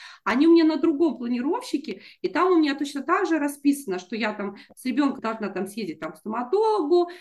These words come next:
что-то такое сделать по дому. И это как бы я уже вижу картину на неделе.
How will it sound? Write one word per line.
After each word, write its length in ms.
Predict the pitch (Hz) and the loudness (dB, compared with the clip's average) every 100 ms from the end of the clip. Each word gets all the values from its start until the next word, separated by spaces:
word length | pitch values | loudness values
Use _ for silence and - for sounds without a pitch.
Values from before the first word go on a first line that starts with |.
| - | -14
что-то 240 | - - 208 | -10 -10 -8
такое 340 | 208 208 226 | -8 -6 -6
сделать 580 | 214 208 320 427 392 381 | -6 4 6 6 2 0
по 120 | 339 320 | 0 2
дому. 360 | 330 320 294 | 2 2 2
И 60 | 339 | 2
это 220 | 370 330 | 2 0
как 220 | 311 302 | -2 -2
бы 60 | 247 | -2
я 160 | 285 311 | 0 0
уже 220 | 285 285 | 0 0
вижу 400 | 302 494 311 277 | -2 -4 -6 -4
картину 840 | 247 - - 330 415 311 160 - - | -4 -6 -4 0 4 4 2 -6 -4
на 160 | 262 | 4
неделе. 720 | 285 294 233 262 214 151 143 | 6 4 2 -4 -4 -4 -10